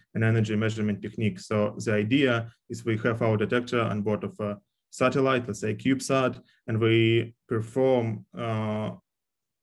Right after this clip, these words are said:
the, we perform these algorithms already on board. So we can say, yes, this is, let's say, oxygen with energy of five M E V, or this is iron with energy of ten M E V per nucleon. And in this case, uh,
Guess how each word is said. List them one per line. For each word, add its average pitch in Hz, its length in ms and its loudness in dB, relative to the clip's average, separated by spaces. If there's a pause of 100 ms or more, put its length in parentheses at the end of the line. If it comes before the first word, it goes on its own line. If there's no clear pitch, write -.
(120)
the, 113 560 2
we 127 80 2
perform 123 300 -2
these 113 180 -6
algorithms 113 640 0
already 110 300 2
on 104 180 -4
board. 107 300 -4
So 107 100 -8
we 104 120 -8
can 110 160 -4
say, 107 320 0 (140)
yes, 104 140 -2
this 123 160 -2
is, 117 160 0
let's 107 160 -4
say, 104 260 0
oxygen 120 500 0
with 101 180 -2
energy 110 320 0
of 104 160 -6
five 110 260 0
M 107 120 -2
E 104 40 0
V, 107 320 -2 (160)
or 104 120 -4
this 113 160 -6
is 113 180 -4
iron 104 420 2
with 101 120 -2
energy 104 260 0
of 95 120 -8
ten 113 160 0
M 104 120 2
E 101 40 0
V 104 120 -2
per 101 160 -10
nucleon. 104 480 -2 (400)
And 110 140 2
in 107 100 4
this 165 180 0
case, 135 460 0
uh, 107 320 0